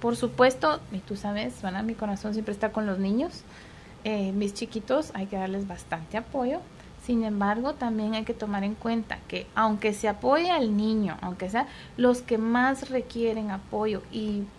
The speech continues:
orientación, ¿verdad? A nivel más superficial son los papás. Porque los papás son los que no saben cómo hacerlo, ¿verdad? Y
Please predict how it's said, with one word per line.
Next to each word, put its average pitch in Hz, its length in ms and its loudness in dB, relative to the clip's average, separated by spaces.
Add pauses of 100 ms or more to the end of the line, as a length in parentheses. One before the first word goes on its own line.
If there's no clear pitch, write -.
(580)
orientación, 220 880 4 (360)
¿verdad? 208 400 6 (400)
A 226 100 2
nivel 220 300 4
más 269 200 6
superficial 233 640 0
son 226 180 -2
los 220 80 -4
papás. - 260 -10 (720)
Porque 247 280 4
los 254 160 4
papás 269 380 0
son 285 180 -2
los 277 180 -2
que 294 220 -2 (500)
no 254 220 2
saben 294 300 0
cómo 277 240 -2
hacerlo, 269 500 0 (440)
¿verdad? 185 340 4 (560)
Y 247 480 2